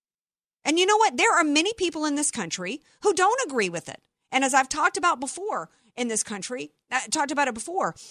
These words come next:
Christians, Muslims, or anybody who believes that it's a choice, that don't believe you're born that way and think that it's a sin, have opinion. That's their belief.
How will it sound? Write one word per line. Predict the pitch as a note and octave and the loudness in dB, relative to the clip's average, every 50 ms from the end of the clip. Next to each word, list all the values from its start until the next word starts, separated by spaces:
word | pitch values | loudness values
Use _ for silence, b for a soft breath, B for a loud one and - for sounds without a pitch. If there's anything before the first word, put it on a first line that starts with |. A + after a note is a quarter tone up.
| B B B B B B B B B _ _ _ _ - | B B B B B B B B B _ _ _ _ -4
Christians, | D4 D#4 D4+ - - D#4+ D#4 D4+ D4 D4 - - - | 0 2 4 4 4 2 2 0 0 0 -2 -4 0
Muslims, | G3 B3+ C#4 C#4+ C4+ C#4+ D4 C4+ A3+ | 2 2 4 4 2 0 -2 0 0
or | G#3+ A#3 | 0 2
anybody | C#4+ E4+ E4 D4+ D4+ D4 D4+ | 2 2 2 0 0 0 -2
who | C4+ C4+ | -2 -2
believes | G#3 B3 B3 C4 C#4 B3+ A#3+ | -2 -2 -2 -2 -2 -2 -2
that | B3 G#3 | -2 -4
it's | G#3+ - G#3+ | -4 -6 -6
a | F3+ | -4
choice, | - - A#3 A#3 C4+ B3+ | -4 -4 -4 -4 -4 -4
that | - G3 | -4 -4
don't | F3 G3 G#3+ G#3+ | -4 -4 -4 -4
believe | C4 C4 C4 A#3+ | -4 -4 -4 -2
you're | A#3+ A#3+ | -2 -4
born | F#3+ F#3 G3+ G#3 G#3 G#3 | -4 -4 -6 -6 -4 -2
that | G3+ G3+ F#3+ | -2 -2 -2
way | D#3 F#3 G3 G3+ A#3+ C#4 | 0 0 0 0 0 -2
and | B3 F#3 | -2 -4
think | - G#3+ A3+ G#3 | -4 -6 -6 -6
that | A3 G3+ | -6 -6
it's | G#3+ - - | -4 -4 -2
a | F#3+ | 0
sin, | D3+ - F#3 F3+ F3+ G3+ | 0 0 0 -2 -4 -4
have | A3+ B3+ C4+ C4+ C#4 | 0 2 2 2 2
opinion. | C4+ - C#4 D#4 C#4+ B3 E3+ C#3+ C#3+ - | -2 -4 -4 -4 -4 -4 -6 -6 -6 -2
That's | E3 F#3 G3 - - | 0 2 2 0 -2
their | G#3 G3+ G3 | -6 -6 -6
belief. | F#3 A3 A#3 B3+ A#3+ E3 - | -4 -4 -4 -4 -4 -6 -8